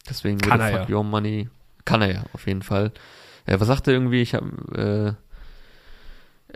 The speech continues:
Speaker 1: wie geht die Zeile? Du hast sie gerade mehr oder weniger zitiert oder den Inhalt wiedergegeben. Ich weiß grad
Speaker 2: Äh,
Speaker 1: auch nicht mehr
Speaker 2: ja,
Speaker 1: genau.
Speaker 2: irgend-, irgendwas, äh, „sieben Stellen auf dem Konto, bin ich jetzt offiziell
Speaker 1: Ja.
Speaker 2: eingebürgert“ oder irgendwie sowas.
Speaker 1: Ja, genau.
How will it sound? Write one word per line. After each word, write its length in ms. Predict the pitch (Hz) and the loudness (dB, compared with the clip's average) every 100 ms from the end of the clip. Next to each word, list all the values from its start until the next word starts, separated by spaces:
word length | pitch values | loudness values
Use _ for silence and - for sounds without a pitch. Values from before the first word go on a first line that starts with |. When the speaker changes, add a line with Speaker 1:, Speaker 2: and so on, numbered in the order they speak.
| - - - - | -10 -8 -10 -6
Speaker 1:
wie 180 | 107 107 | -2 2
geht 160 | 123 | 2
die 60 | 127 | 4
Zeile? 280 | - 131 120 | 6 8 8
Du 80 | 104 | 6
hast 120 | - | 6
sie 80 | 107 | 6
gerade 260 | 104 101 | 6 6
mehr 220 | 101 107 | 6 8
oder 140 | 104 98 | 6 6
weniger 420 | 104 98 95 98 - _ _ _ _ _ - _ | 4 4 2 0 -6 _ _ _ _ _ -20 _
zitiert 500 | - - - 101 - | -6 -2 2 2 4
oder 140 | 101 | 0
den 160 | 95 101 | 0 0
Inhalt 280 | 101 98 95 | 2 0 0
wiedergegeben. 600 | 101 98 98 98 95 110 - | 0 0 -2 -2 -4 -6 2
Ich 100 | 123 | 4
weiß 140 | 120 | 6
grad 140 | 113 | 4
Speaker 2:
Äh, 40 | 101 | 4
Speaker 1:
auch 80 | 104 | 2
nicht 140 | 104 | 2
mehr 80 | 104 | 4
Speaker 2:
ja, 120 | 127 | 6
Speaker 1:
genau. 120 | 127 | 8
Speaker 2:
irgend-, 160 | 147 139 | 8 8
irgendwas, 460 | 156 151 135 135 117 | 6 8 8 6 4
äh, 480 | 123 123 120 120 | 4 6 4 4
„sieben 260 | 117 123 131 | 4 4 4
Stellen 280 | - 131 127 | 6 8 8
auf 120 | 120 | 6
dem 100 | 123 | 4
Konto, 540 | - 127 123 131 123 117 | 6 6 8 8 8 6
bin 200 | 113 123 | 4 4
ich 80 | 117 | 4
jetzt 140 | 107 | 4
offiziell 340 | 113 110 127 113 | 2 2 4 6
Speaker 1:
Ja. 60 | |
Speaker 2:
eingebürgert“ 580 | 117 120 110 113 113 107 | 6 6 4 4 4 2
oder 160 | 110 101 | 2 2
irgendwie 240 | 113 110 | 2 2
sowas. 300 | 107 107 98 | 2 4 4
Speaker 1:
Ja, 40 | 95 | 2
genau. 340 | 90 92 98 | 0 0 -2